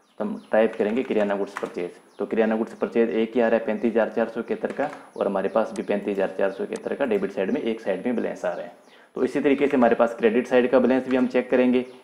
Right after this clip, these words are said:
किराना गुड्स सेल का। तो जो टोटल ट्रांजैक्शन आया है दस हज़ार आठ सौ आठ की, और ये भी दस हज़ार आठ सौ आठ की, यानी कि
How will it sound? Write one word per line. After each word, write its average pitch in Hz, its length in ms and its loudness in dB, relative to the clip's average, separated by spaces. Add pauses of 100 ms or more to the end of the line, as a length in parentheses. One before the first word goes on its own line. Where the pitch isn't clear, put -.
(120)
किराना 101 320 0
गुड्स - 240 -12 (340)
सेल - 280 0
का। 90 220 -4 (300)
तो 117 100 2 (320)
जो 120 160 6 (220)
टोटल 123 240 2
ट्रांजैक्शन 123 480 2
आया 113 160 4
है 117 140 0
दस 123 120 0
हज़ार 113 220 4
आठ 113 200 2
सौ 117 120 2
आठ 110 160 2
की, 143 140 -4 (300)
और 104 100 -2
ये 110 80 2
भी 107 100 2
दस 101 200 -2
हज़ार 101 200 0
आठ 92 180 -2
सौ - 120 -6
आठ 80 120 -4
की, 95 260 -8
यानी 104 120 -2
कि 202 160 -2